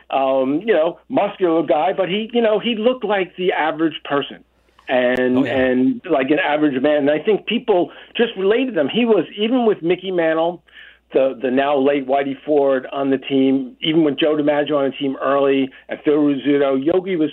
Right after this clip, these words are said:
Speaker 1: always the guy that, that was the most in demand to speak on the Yankees.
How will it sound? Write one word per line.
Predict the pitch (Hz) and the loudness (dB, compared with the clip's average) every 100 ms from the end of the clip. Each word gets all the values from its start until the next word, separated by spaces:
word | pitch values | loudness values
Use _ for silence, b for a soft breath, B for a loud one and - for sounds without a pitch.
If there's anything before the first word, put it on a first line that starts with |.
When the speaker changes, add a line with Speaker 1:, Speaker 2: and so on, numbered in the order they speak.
| - | -4
Speaker 1:
always | 151 165 180 190 175 147 | 0 2 2 0 -4 -2
the | 156 | 0
guy | 147 139 143 135 | 0 0 0 0
that, | 131 127 _ | -2 -4 _
that | 135 127 | -6 -2
was | 120 107 | -4 -2
the | 123 | -2
most | 117 139 156 - | 2 2 0 -2
in | 147 135 | 0 0
demand | 127 127 123 123 | 0 0 -2 -4
to | 110 - | -12 -6
speak | 135 113 - B B B | -2 -2 -6 B B B
on | 127 123 | -4 0
the | 113 | 2
Yankees. | 110 104 - | 0 -2 -8